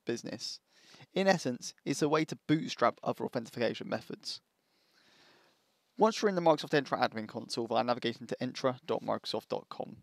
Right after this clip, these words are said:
we can navigate to the left-hand side, select Identity, scroll down to Protection,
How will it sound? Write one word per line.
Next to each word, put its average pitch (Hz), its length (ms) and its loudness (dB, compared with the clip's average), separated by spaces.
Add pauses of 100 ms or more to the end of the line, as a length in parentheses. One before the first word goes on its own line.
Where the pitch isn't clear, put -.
(640)
we 156 100 0
can 185 120 -2
navigate 185 360 4
to 143 100 0
the 135 60 4
left-hand 143 380 -2
side, - 400 -4 (160)
select - 360 -4
Identity, 170 600 -2 (640)
scroll 190 280 4
down 139 140 6
to - 80 -12
Protection, 135 600 -2